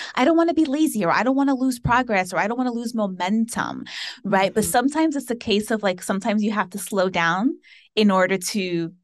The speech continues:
Speaker 1: accelerate. And I
Speaker 2: Mm-hmm.
Speaker 1: think that, that, like, when I, when you're, when you were saying this, um, kind of how to work with our cycles, that's what I was thinking. When we are in the menstrual phase,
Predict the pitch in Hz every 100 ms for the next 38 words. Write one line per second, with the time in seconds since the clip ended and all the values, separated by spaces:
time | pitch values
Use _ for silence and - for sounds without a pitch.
0 | _ 190 - - 156 113 64 - - _
1 | - - - 196 190 214 202 208 196 -
2 | - 185 196 185 180 185 190 185 196 185
3 | 190 185 180 180 214 247 226 190 175 180
4 | - 175 170 185 180 180 185 185 175 180
5 | 180 165 170 196 202 180 185 180 190 170
6 | 170 - 175 170 - - - - 190 214
7 | 214 214 - 185 214 220 190 - 185 180
8 | 165 165 165 - 165 165 160 143 - -